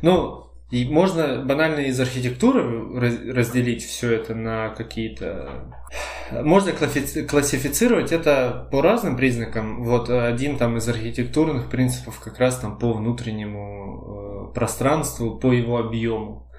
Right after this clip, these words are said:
там, или по объему света в каком-то пространстве. То есть там, э, доходило, я где-то просто это ч-, читал последний раз, что доходило даже до того, что,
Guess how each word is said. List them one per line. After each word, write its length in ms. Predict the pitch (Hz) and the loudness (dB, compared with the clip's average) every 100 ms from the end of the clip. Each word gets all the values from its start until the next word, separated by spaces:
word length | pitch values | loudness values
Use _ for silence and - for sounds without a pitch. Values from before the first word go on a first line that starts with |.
| - - - | -20 -20 -2
там, 240 | 110 98 | 0 2
или 180 | 110 113 | 0 0
по 180 | 107 110 | 0 0
объему 380 | 113 120 120 113 | 2 2 2 -2
света 520 | - 117 117 113 101 | -4 0 0 0 -6
в 80 | - | -8
каком-то 420 | 113 110 107 101 | -8 -8 -8 -8
пространстве. 680 | - 104 - 113 104 - 107 | -8 -8 -6 -6 -4 -8 -10
То 100 | 104 | -8
есть 220 | 98 - | -8 -4
там, 300 | 107 104 107 - - - - 110 | -2 -2 -6 -16 -20 -20 -10 -2
э, 300 | 113 110 110 | 0 0 2
доходило, 800 | 123 123 127 131 143 123 - | 2 2 2 2 2 0 -2
я 240 | 135 139 131 | 0 2 2
где-то 280 | 135 131 120 | 0 -2 -2
просто 260 | 120 - | -2 0
это 200 | 117 117 | -2 -2
ч-, 540 | - 123 120 120 117 117 | -4 -2 0 0 0 -2
читал 320 | - 151 165 | -2 0 0
последний 320 | 120 - 117 | -2 -2 0
раз, 280 | 120 127 - - - - | 2 0 -2 -12 -14 -12
что 320 | - 123 117 | -4 0 0
доходило 440 | 117 123 131 139 | 2 2 4 2
даже 240 | 127 123 120 | 0 0 0
до 120 | 123 | 0
того, 380 | 123 120 160 170 | 2 4 2 2
что, 540 | - - 127 123 | -2 2 2 2